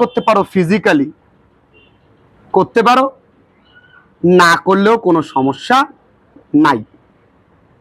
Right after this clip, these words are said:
কারণ দুর্বল শারীরিকভাবেই হয়। How did the hermit react after listening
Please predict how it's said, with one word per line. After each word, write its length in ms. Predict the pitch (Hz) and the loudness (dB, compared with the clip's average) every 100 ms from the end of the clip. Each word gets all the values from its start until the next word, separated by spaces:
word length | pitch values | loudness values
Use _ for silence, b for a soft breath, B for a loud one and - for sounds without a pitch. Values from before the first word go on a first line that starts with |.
| _ _ _ _ _ - - - | _ _ _ _ _ -20 -20 -4
কারণ 180 | 247 254 180 | 0 0 2
দুর্বল 300 | 247 254 277 - | 0 2 0 2
শারীরিকভাবেই 560 | 214 240 202 254 269 156 | 2 2 0 2 2 2
হয়। 180 | 131 123 _ _ _ _ _ _ _ _ _ _ _ _ _ _ _ _ - - - - - - - - - - - - 170 - - - - - - - | -2 -2 _ _ _ _ _ _ _ _ _ _ _ _ _ _ _ _ -20 -20 -20 -20 -20 -20 -20 -16 -16 -16 -18 -18 -16 -18 -18 -20 -20 -20 -10 -2
How 120 | 247 285 | 0 0
did 120 | 320 247 | 0 -2
the 80 | 254 220 | -2 0
hermit 300 | 240 254 202 180 | 0 0 0 0
react 400 | 202 175 - - - _ 170 | 2 2 -2 -12 -20 _ -4
after 220 | 185 - 208 190 | -2 0 0 -2
listening 320 | - 226 | -2 0